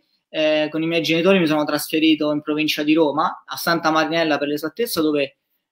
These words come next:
eh, sono cresciuto lì, eh, fino, fino a venti anni, dove ho conosciuto questo sport appunto a dieci anni, e devo dire che, eh, sia per curiosità e per fortuna, perché mi ha portato poi ad essere,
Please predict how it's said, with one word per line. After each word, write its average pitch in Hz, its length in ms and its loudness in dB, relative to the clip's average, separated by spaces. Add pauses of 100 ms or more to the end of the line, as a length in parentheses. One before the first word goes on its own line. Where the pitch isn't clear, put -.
eh, 143 800 -2
sono 147 260 -2
cresciuto 156 520 0
lì, 208 460 -2
eh, 143 280 -8
fino, 165 260 2
fino 180 160 2
a 165 100 2
venti 165 280 0
anni, 147 240 -2
dove 220 160 8
ho 220 60 6
conosciuto 190 440 6
questo 160 240 2
sport 170 300 0
appunto 147 480 -8
a 139 180 -6
dieci 170 220 -2
anni, 139 280 -2 (320)
e 151 140 0
devo 160 220 6
dire 185 260 8
che, 147 260 4 (440)
eh, 151 680 0
sia 180 200 0
per 170 120 2
curiosità 170 680 0
e 165 180 0
per 180 160 4
fortuna, 147 840 0
perché 151 720 0
mi 143 80 -2
ha 139 100 -4
portato 151 520 0
poi 156 260 2
ad 139 100 0
essere, 139 600 -2